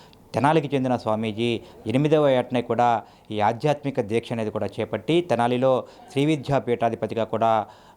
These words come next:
ఆ, కొనసాగుతా ఉన్నారు. అట్లాగే శ్రీ శాలిగ్రామ మఠం ట్రస్ట్ ద్వారా కూడా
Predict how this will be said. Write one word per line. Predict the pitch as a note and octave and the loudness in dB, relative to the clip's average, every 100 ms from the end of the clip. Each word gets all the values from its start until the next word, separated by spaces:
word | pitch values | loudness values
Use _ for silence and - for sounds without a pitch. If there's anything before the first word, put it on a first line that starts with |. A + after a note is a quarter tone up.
| G#2+ | -4
ఆ, | G#2 G#2 G2 | -2 -2 0
కొనసాగుతా | A2 A2 A2+ A#2 A2 | -4 -2 -4 -2 -2
ఉన్నారు. | A2 B2+ | -2 -2
అట్లాగే | D#3 A#2+ B2+ D3 | -2 0 -2 -4
శ్రీ | D3+ B2 | -4 -6
శాలిగ్రామ | A2 G#2+ A#2 A#2 - A#2+ B2 | -6 -2 -2 -2 -2 0 0
మఠం | A#2 G#2 A#2+ | 0 -2 -4
ట్రస్ట్ | A#2 - A#2 D3 | -4 -4 -2 -2
ద్వారా | C3 A#2+ | -2 -2
కూడా | A#2 A2+ A#2 A#2 | -2 0 0 0